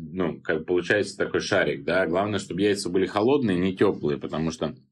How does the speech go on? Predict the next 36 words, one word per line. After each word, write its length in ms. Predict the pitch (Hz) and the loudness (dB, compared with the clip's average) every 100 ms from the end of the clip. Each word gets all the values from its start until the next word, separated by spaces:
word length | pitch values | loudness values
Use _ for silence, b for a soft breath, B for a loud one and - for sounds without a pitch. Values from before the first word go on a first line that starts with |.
| - | -2
ну, 60 | 127 | 0
это 180 | 113 85 | 2 2
банальная 400 | 107 117 107 95 | 4 4 2 0
химия, 400 | - 104 80 76 | 2 2 2 2
да, 280 | 87 101 | 2 4
и 140 | 82 78 | 4 4
только 300 | 82 78 80 | 2 0 0
сейчас 460 | - 113 104 87 | 0 0 0 0
я 60 | 87 | 0
начинаю 400 | 80 78 85 82 | -2 0 0 0
понимать, 320 | - 87 85 | 0 0 0
что 140 | 82 78 | -2 0
зря 200 | 87 82 | 2 2
я 60 | |
в 40 | 78 | 0
школе 280 | - 80 | 0 0
там 240 | 73 71 73 | 2 -4 -2
плохо 280 | 92 82 80 | -2 0 -2
учился 420 | 78 82 76 78 | 0 -2 -2 -2
на 140 | 78 | -2
химии 380 | 73 85 78 73 | -2 -2 0 0
и 20 | |
физике, 460 | 78 160 151 110 90 | 0 2 2 2 0
потому 240 | 80 78 | 0 0
что 140 | 76 80 | -2 -6
все 200 | - 87 | 0 0
это 160 | 78 78 | 2 2
вот 200 | 78 78 | 0 0
оно 180 | 76 73 | -2 -4
все 240 | - 85 | 0 0
здесь, 440 | 78 76 82 - 87 | 2 2 0 0 -2
и 240 | 73 71 | 0 0
вот, 220 | 73 67 | -2 -4
вот 300 | - 80 78 | -4 -4 -2
оно 180 | 73 80 | -4 -4
есть, 340 | 92 131 - | 0 0 0